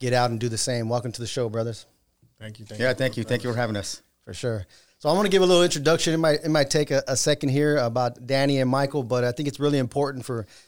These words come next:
Speaker 1: people to get a little in-, feel in the beginning of the show for all of our guests. So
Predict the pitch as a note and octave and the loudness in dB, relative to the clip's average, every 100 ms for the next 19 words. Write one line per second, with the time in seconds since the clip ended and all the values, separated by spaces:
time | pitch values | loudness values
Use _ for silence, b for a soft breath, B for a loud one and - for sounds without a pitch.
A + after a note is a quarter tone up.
0 | B C#3 C#3 C3 C3 C3 B2+ B2+ C3 C#3 | B -4 -2 0 0 2 2 2 0 -4
1 | - C#3+ D3 C#3+ B2 A2+ A#2+ C3+ B2+ A2+ | -8 0 2 2 -2 -4 -4 -2 -2 -2
2 | C3 C3+ - A#2+ B2+ B2 A#2 A#2+ C#3+ D3+ | -2 -2 -2 -2 0 -2 -2 0 0 0
3 | B2+ A#2 | -2 -2